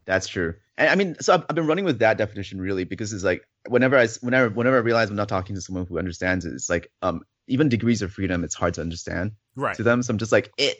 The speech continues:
Speaker 1: it actually tracks your head. You can move around and, and,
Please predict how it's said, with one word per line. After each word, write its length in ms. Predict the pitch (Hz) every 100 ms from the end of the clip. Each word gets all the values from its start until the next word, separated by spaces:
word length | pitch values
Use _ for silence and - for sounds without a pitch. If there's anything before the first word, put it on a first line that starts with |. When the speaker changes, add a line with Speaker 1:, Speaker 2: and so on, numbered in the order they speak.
| 147 131
Speaker 1:
it 100 | 151
actually 240 | 131 156
tracks 300 | 156 147 143
your 100 | 156
head. 280 | 156 156 107 110
You 80 |
can 100 | 139
move 160 | 147 147
around 380 | 143 147 175 175
and, 260 | 131 131 -
and, 180 | 123